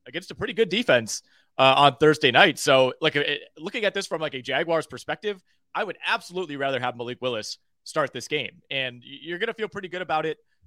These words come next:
either way, whether it's Dobbs or Willis, and it will be Dobbs. Uh, but at least Dobbs is a, a professional quarterback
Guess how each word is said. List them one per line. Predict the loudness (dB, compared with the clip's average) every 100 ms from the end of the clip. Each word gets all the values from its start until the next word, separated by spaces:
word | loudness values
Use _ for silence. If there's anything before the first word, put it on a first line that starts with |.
| -8
either | -8 -6
way, | -4 -4
whether | -6 -8 -10
it's | -8
Dobbs | -4 -4 -6
or | -8
Willis, | -6 -6 -8
and | -12
it | -8
will | -6
be | -6 -2
Dobbs. | 0 0 -2 -10 _ _ _ -8
Uh, | -6 -4
but | -2
at | -2 -2 -8
least | -12 -6
Dobbs | -4 -6
is | -8
a, | -10 -10
a | -16
professional | -16 -16 -14 -12 -10
quarterback | -8 -6 -6